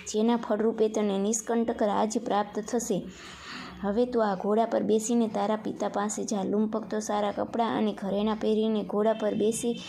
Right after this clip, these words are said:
પોતાના રાજ્યમાં પિતા પાસે ગયો અને પિતાને નમસ્કાર કર્યા. પોતાના દીકરામાં વિષ્ણુ ભક્તિનો સંચાર થયેલો જોઈ તેના પિતા રાજી રાજી થઈ ગયા.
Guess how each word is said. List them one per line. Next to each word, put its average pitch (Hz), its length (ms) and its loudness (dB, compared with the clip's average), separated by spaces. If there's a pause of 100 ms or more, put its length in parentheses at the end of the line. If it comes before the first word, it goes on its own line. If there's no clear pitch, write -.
(320)
પોતાના 208 400 0
રાજ્યમાં 202 520 0
પિતા 214 320 -2
પાસે 208 380 -2
ગયો 220 220 2
અને 190 160 0
પિતાને 208 480 -2
નમસ્કાર 202 560 0
કર્યા. 185 280 0
પોતાના 214 480 0
દીકરામાં 208 540 -2
વિષ્ણુ 208 320 -2
ભક્તિનો 208 440 -2
સંચાર 214 420 0
થયેલો 202 420 0
જોઈ 220 240 -2
તેના 196 260 -2
પિતા 190 340 -4
રાજી 214 300 0
રાજી 214 240 0
થઈ 202 240 -4
ગયા. - 160 0